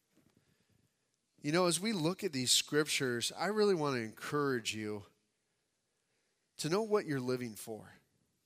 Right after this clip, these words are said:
to really consider why, why you're in this church,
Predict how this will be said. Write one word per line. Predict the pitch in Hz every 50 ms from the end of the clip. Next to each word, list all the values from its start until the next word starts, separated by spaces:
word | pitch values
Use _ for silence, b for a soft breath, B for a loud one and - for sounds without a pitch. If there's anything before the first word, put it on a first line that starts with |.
| _ _ _ _ _ -
to | - 151
really | 147 156 208 254 262 247 196
consider | - - 196 165 - - - - 175 175 160 131 120 110 104 98 - _ _ _ _ _ _ _ _ _ _ _ _ _ _ _ _ _ _ _ _ _ _ 123
why, | 117 127 143 170 180 180 175 151 - _ -
why | 131 120 131 160 180 185
you're | 175 165 165 160 160
in | 151 151 151
this | 143 127 - -
church, | - - - 120 110 104 - - - - -